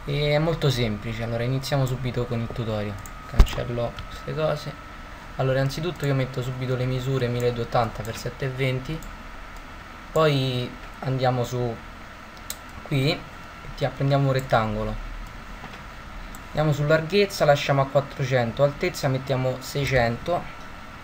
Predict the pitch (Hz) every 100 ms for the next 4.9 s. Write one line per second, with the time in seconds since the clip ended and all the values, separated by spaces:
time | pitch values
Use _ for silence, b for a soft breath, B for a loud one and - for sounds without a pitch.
0 | - - - - - - - - - -
1 | - - - - - - - - - -
2 | - 120 - - - - 151 156 - 160
3 | 151 - - - - - - - - -
4 | - - - - 131 110 113 143